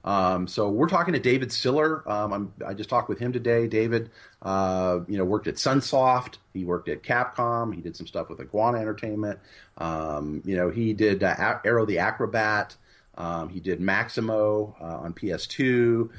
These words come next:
Um, he did, um, I mean, you can just, uh, do a search for David Siller,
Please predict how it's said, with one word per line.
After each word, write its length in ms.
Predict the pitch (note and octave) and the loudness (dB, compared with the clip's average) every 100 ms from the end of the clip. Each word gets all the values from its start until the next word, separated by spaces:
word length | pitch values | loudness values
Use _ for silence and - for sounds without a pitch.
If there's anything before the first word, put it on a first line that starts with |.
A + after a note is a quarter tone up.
| - _ | -20 _
Um, 540 | E2+ E2+ D#2+ D#2 D2 C#2+ | -8 -6 -4 -6 -8 -8
he 160 | F2+ | -8
did, 460 | E2 F#2+ F2 D2+ F2 | -6 -4 -4 -6 -8
um, 520 | D#2 D2+ C#2+ D2 C2+ - | -6 -6 -8 -8 -8 -4
I 40 | |
mean, 160 | G2 G#2 | -2 0
you 100 | G#2 | 0
can 140 | F#2+ | 2
just, 300 | G2+ - - | 0 -2 -2
uh, 100 | F2 | -2
do 240 | E2+ G2 | 0 0
a 40 | F2+ | 0
search 260 | - F#2+ | 2 0
for 100 | - | 0
David 340 | E2 F#2+ F#2 E2 | 2 4 4 2
Siller, 520 | - G2 F#2+ D#2+ D2 | 2 4 4 2 0